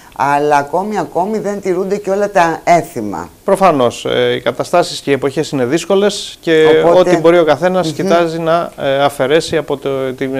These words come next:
Speaker 2: αυτή τη μεγάλη λίστα των εξόδων που ξέρουμε πάρα πολύ καλά ότι υπάρχει στους, στους γάμους.
Speaker 1: Να σε ευχαριστήσω, Σωτήρη. Τώρα πάμε να δούμε τι γίνεται στην, ε, Πλάζ, κυρίες και κύριοι. Χωρίς ομπρέλες και ξύλινους πάγκους η περιοχή,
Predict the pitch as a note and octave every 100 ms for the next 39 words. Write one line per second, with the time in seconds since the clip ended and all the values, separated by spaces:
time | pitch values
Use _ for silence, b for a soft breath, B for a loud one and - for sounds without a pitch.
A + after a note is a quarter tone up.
0 | B2 B2+ D#3+ D3+ C#3+ C3+ E3 D#3+ C3+ D3
1 | C#3+ C3+ A#2+ A#2 A#2 E3+ E3 C#3+ C#3 -
2 | D#3 C#3+ B2+ C#3 B2+ A#2+ A#2+ D3+ E3+ D#3
3 | B2+ C#3 C#3+ C#3 - - - A#2+ B2+ A#2
4 | G2+ - - F#3+ G3+ G3+ G3 F#3 F3+ F#3+
5 | F3+ E3 E3+ D#3 D#3 E3+ G#3 A3+ G3 F#3+
6 | F#3 F3 F#3+ F#3 D#3+ D3+ F3 E3+ E3 E3+
7 | D#3+ E3 E3 E3 D#3+ D#3+ D3+ D3 D3 C#3
8 | C#3+ B2 A2+ A#2+ G#2 G2 G#2+ G2 G#2+ C3
9 | C3 D3+ C#3 C3+ A#2 A#2+ A2+ A#2 B2 -
10 | A#2 - C3 A2 A2 - A2+ A2+ G#2+ A#2+
11 | A2+ A2+ A2+ G#2 C#3